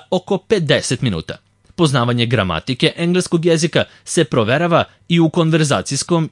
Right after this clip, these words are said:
i u pisanom delu, kroz niz pitanja koja ispitivači postavljaju kandidatima, a čiji odgovori im omogućavaju da jasno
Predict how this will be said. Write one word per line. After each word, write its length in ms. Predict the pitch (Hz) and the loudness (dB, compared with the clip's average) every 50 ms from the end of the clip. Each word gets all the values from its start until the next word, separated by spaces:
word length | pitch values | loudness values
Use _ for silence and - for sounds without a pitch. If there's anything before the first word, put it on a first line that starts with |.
| _ | _
i 100 | - 202 | -4 -2
u 80 | 208 185 | -2 -2
pisanom 520 | - - 214 185 - - - 92 85 87 | -2 0 -2 -2 0 -2 -2 -4 -4 -2
delu, 280 | 95 131 131 117 87 67 - - _ | 0 0 0 0 0 -2 -8 -10 _
kroz 280 | - 151 143 135 139 127 | 0 2 4 4 4 4
niz 360 | 143 175 196 151 113 98 - | 4 4 4 2 2 0 -2
pitanja 520 | - - 123 117 110 - 151 151 117 85 76 - - _ _ - | -2 -2 -2 0 2 2 2 2 0 -2 -4 -6 -14 _ _ 0
koja 280 | - 170 160 156 147 131 - | 2 4 6 6 4 4 2
ispitivači 680 | 180 175 - - 202 - 180 143 151 156 156 - 175 | -2 -2 0 0 0 0 2 4 4 4 4 4 2
postavljaju 580 | 147 - 135 120 - - 143 131 131 131 131 131 | 2 2 0 -2 -2 -2 -2 0 0 0 0 0
kandidatima, 680 | - 156 147 151 143 143 131 127 - 165 139 113 78 73 - _ _ _ | 0 0 0 0 2 2 2 2 2 0 0 0 -2 -4 -8 _ _ _
a 140 | - 131 139 | 0 0 0
čiji 260 | 127 - - 190 156 | 2 0 0 2 2
odgovori 500 | 151 147 156 160 156 170 165 170 160 151 - - | 2 2 2 2 2 4 4 4 2 2 0 0
im 160 | 160 165 160 - | 0 0 0 0
omogućavaju 760 | - 127 127 120 107 101 92 - - 135 143 147 143 127 110 - - - - - | 0 -2 -2 -2 -2 -4 -2 0 2 2 4 4 4 2 2 -2 -6 -16 -12 -6
da 260 | 127 113 131 117 110 | -2 2 2 4 2
jasno 520 | 110 110 117 110 117 127 - - 190 185 | 2 0 0 0 0 0 0 2 2 0